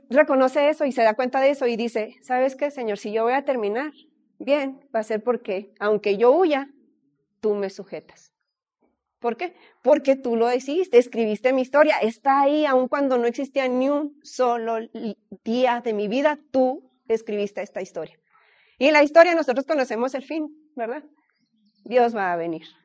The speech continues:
¿verdad? El Señor va a venir otra vez. Entonces,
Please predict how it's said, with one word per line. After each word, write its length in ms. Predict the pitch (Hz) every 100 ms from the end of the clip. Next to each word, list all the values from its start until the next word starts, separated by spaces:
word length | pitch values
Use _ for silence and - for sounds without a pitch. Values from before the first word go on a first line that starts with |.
| _ _
¿verdad? 280 | 180 175 202
El 80 |
Señor 340 | 196 208 226 247
va 80 | 247
a 40 |
venir 180 | 247 226
otra 240 | 220 220
vez. 240 | 196 - - _ _ _ _
Entonces, 720 | - 247 262 254 285 285 294